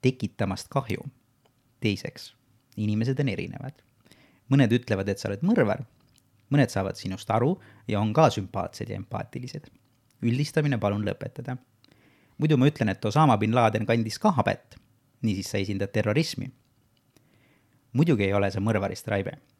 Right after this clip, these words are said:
Kindlasti oled sa empaatiline ja sümpaatne. Aga seda kõike hetkeni,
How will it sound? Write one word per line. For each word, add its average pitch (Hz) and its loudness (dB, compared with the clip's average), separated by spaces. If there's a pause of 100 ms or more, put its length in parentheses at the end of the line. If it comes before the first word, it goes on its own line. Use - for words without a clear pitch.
(720)
Kindlasti 175 4
oled 101 -2
sa 101 -2
empaatiline 110 0 (680)
ja 104 0
sümpaatne. - 2 (1040)
Aga 107 0
seda 95 0
kõike 180 0
hetkeni, 104 0